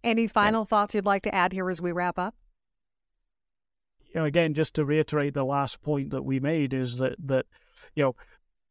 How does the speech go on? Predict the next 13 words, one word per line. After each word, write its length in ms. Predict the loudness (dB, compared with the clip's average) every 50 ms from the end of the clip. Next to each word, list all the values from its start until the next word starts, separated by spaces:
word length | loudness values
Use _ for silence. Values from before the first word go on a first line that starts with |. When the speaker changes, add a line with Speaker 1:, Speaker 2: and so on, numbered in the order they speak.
| _ _ _ -20 _ _ _ _ _ _ _ _ _ _ _ -4 2
Speaker 3:
we're 160 | 4 4 4
watching, 580 | 4 4 0 2 2 0 0 0 0 -4 -4
we're 120 | -4 -2 0
watching 360 | 2 2 2 2 0 -2 0
this 140 | -2 -2 -2
very 240 | 0 0 0 -2 -2
closely 460 | -2 0 0 0 -2 -2 -6 -4 -4
in 100 | -4 -6
Trillium. 420 | -4 -4 -4 -2 -2 -2 -2 -2
We're 200 | 0 0 0 0
ready 300 | 0 0 0 0 0 0
to 120 | 0 0 2
go, 480 | 2 2 4 4 4 2 0 -2 -6